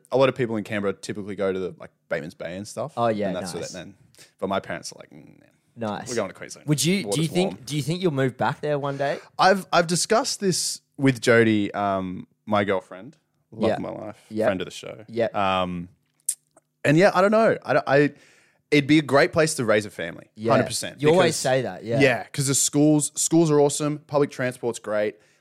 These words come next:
Speaker 1: Um, the roads are wide. The, like, the people are few and far between. Like, it's not
Speaker 2: Mm.
Speaker 1: hectic to get places. Like, like Tully, Adam, and stuff talking about, oh, like, having to get to their school and, like, having to catch, like, an hour long bus.
Speaker 2: Yeah,
Speaker 1: I'm like,
Speaker 2: yeah.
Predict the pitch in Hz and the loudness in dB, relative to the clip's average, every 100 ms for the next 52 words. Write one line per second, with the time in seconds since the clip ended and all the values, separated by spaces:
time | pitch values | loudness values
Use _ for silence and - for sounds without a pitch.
0 | _ 101 101 92 113 110 120 120 104 104 | _ -10 -10 -8 -2 4 4 2 -2 0
1 | 104 104 104 104 _ _ _ - 107 - | 0 -2 -4 -8 _ _ _ -6 -6 -6
2 | 98 - - 135 120 113 - 110 104 101 | -16 -16 -8 -4 -2 -4 -4 -8 -4 -4
3 | 98 - 104 101 95 90 107 120 107 98 | -4 -6 -8 -8 -10 -12 -8 -2 0 -2
4 | 95 101 - 95 - 85 85 - 85 - | -8 -14 -16 -18 -18 -18 -18 -12 -12 -12
5 | 76 87 90 - _ _ _ _ _ _ | -18 -14 -14 -14 _ _ _ _ _ _
6 | - 104 - - 113 110 107 98 - 107 | -2 -2 0 2 4 4 2 -2 -4 -2
7 | 104 104 104 - 92 - 113 107 107 101 | -2 -2 -4 -4 -6 -4 -6 -4 -4 -4
8 | 98 - 98 95 87 - _ _ - - | -4 -6 -6 -6 -8 -14 _ _ -20 -12
9 | 101 104 - 92 107 - 95 95 92 - | -10 -10 -12 -10 -12 -10 -8 -8 -8 -8
10 | 95 92 82 - 95 95 - 85 - 90 | -10 -10 -16 -18 -14 -14 -14 -14 -14 -16
11 | 90 92 85 90 82 80 85 - _ 113 | -20 -18 -18 -16 -18 -18 -18 -20 _ -2
12 | 123 110 85 - 117 113 101 | 2 2 0 -12 -14 -10 -10